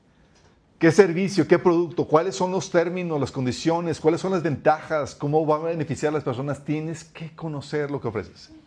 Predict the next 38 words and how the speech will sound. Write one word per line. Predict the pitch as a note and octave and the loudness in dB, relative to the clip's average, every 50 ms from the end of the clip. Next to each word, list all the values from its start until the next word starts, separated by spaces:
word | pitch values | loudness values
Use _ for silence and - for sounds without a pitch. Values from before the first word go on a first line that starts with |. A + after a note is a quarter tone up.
| _ _ _ | _ _ _
Y | C3+ C#3 | 2 4
eso | E3 D#3+ - G#3+ G#3 | 4 4 4 2 0
te | G#3 - D3+ | 0 0 -2
implica | B2+ A#2+ - E3 D3+ D3 - - F#3 F3 - | -2 -2 0 0 0 0 2 0 0 0 2
a | C3 B2 B2 - | -2 -2 -2 -2
ti | - D3 C#3+ | -2 -2 -2
mismo. | C#3+ C#3+ C#3 A#2+ A2 G#2+ F2+ - - - | 0 -2 -2 -4 -6 -8 -10 -10 -8 -6
¿Qué | - B3+ | -6 -4
tengo | B3 - E3+ D#3 D#3 D3+ | -2 -2 -2 -2 -2 -2
yo | D3 D3 | -2 0
para | - D3+ C3+ | 0 -2 -2
ofrecer? | - A#2+ G#2 B2 G2 E2+ - - _ _ _ _ _ _ _ _ _ _ - | -2 -2 -2 -2 -4 -4 -6 -14 _ _ _ _ _ _ _ _ _ _ -2
¿Ya | B2+ C#3+ | 0 2
me | F3 - | 2 2
conozco? | - D3 C3+ C3+ C3+ C3+ - D#3+ | 2 2 2 2 0 0 -4 0
¿Ya | D3+ D3+ E3 C#3+ | 2 2 2 4
sé | - F3 E3+ F3 | 2 2 2 2
lo | G3 F#3+ | 2 0
que | - D#3 | 0 -2
ofrezco? | - C#3+ C3+ B2+ - - - - _ _ _ _ - - - | 0 0 -2 -2 -4 -10 -14 -14 _ _ _ _ -8 -4 -4
Hay | D3 | -2
gente | - G3 G#3 G3+ G#3 A3 G#3+ G#3+ | 0 0 0 0 -2 -6 -6 -4
que | F3+ E3+ | -4 -4
ni | D3 | -4
siquiera | - C#3+ - - E3+ G3 G#3+ | -6 -6 -4 -2 0 0 0
sabe, | G#3 - F#3 E3+ E3+ E3 E3 F3+ F#3+ F3 | -2 -2 0 0 0 -2 -4 -8 -6 -4
ni | E3+ D3+ | -4 -2
se | - D#3 - | -2 -2 -4
conoce | - C#3 D3 D3 - E3+ | -4 -4 -4 -4 -4 -4
lo | E3 | -4
suficiente | D#3 D#3 C#3 B2+ C3+ C3+ C3 D#3+ | -4 -4 -6 -6 -6 -6 -6 -6
como | D3+ D3+ C#3+ B2 | -6 -6 -4 -2
para | D3+ C3 G#2 | -2 0 2
saber | C3 C#3 C#3 C#3 | 2 0 2 0
qué | - D3 | -2 0
talento, | - D#3+ D3 C#3+ D3 D3 D3 - B2 - | 2 2 0 0 -2 -4 -6 -8 -6 -6
qué | C#3+ | -4
habilidad, | C#3 C#3+ C#3 C3+ C3 C#3+ D3 C#3 - | -2 0 0 2 2 2 0 0 -4